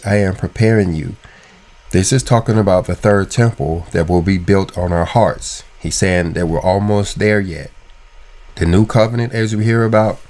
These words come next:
it says, "It is time for you to walk with a firm step without fear. You are Israel, and that name signifies strength."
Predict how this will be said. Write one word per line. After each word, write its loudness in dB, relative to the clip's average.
it 2
says, 0
"It 0
is 2
time 4
for -4
you 2
to -8
walk 2
with -4
a 0
firm 2
step -2
without 0
fear. -2
You 4
are 0
Israel, -2
and 2
that 0
name 0
signifies 0
strength." -6